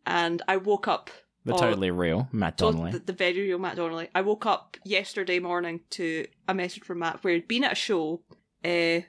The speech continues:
Speaker 1: where he'd
Speaker 2: mind
Speaker 1: been
Speaker 2: noodler show,
Speaker 1: A
Speaker 2: that
Speaker 1: mind
Speaker 2: is.
Speaker 1: noodler show. He was in his, uh, mind noodler gear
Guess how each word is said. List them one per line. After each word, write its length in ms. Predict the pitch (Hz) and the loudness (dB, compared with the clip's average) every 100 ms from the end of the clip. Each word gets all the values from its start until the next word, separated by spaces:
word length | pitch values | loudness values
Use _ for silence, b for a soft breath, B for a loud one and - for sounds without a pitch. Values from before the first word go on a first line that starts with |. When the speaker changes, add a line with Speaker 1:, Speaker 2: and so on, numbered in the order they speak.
| _ | _
Speaker 1:
where 100 | 151 | 2
he'd 60 | 147 | 4
Speaker 2:
mind 340 | 113 120 107 | 4 2 2
Speaker 1:
been 160 | 113 98 | 0 2
Speaker 2:
noodler 200 | 87 82 | 0 -2
show, 160 | - 131 | -2 0
Speaker 1:
A 100 | 202 | 2
Speaker 2:
that 80 | 208 | 4
Speaker 1:
mind 240 | 240 269 | 4 2
Speaker 2:
is. 140 | 269 | 0
Speaker 1:
noodler 100 | 247 | 0
show. 380 | 226 - 185 180 - | 0 2 2 0 -2
He 60 | 190 | -4
was 100 | 185 | -2
in 100 | 180 | -2
his, 240 | 180 180 175 | -2 -2 -2
uh, 300 | 170 175 175 _ _ _ - | 2 0 -2 _ _ _ -4
mind 260 | 202 202 208 | 0 2 2
noodler 280 | 202 185 175 | 0 -2 2
gear 300 | 170 165 | 2 2